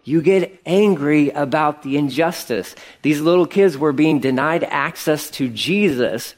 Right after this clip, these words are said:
who created them, and that made Jesus angry. We also know of other encounters or, or times in Jesus' life where he turned over the money,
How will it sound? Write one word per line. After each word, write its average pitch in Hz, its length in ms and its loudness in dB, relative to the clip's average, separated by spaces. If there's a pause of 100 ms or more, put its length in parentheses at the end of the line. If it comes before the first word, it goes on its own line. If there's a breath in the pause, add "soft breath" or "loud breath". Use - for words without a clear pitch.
who 131 160 -4
created 135 640 2
them, 113 360 0 (500 soft breath)
and 120 180 -6
that 143 220 -6
made 139 260 0
Jesus 113 580 -6 (180)
angry. 131 680 -2 (840)
We 104 140 -2
also 127 220 0
know 139 160 4
of 135 80 0
other 139 240 4
encounters 147 800 0 (120)
or, 139 560 2
or 127 80 0
times 151 320 -2
in 139 80 0
Jesus' 123 460 -2
life 131 240 0
where 131 100 2
he 127 60 2
turned 151 300 0
over 139 180 2
the 131 100 0
money, 156 340 0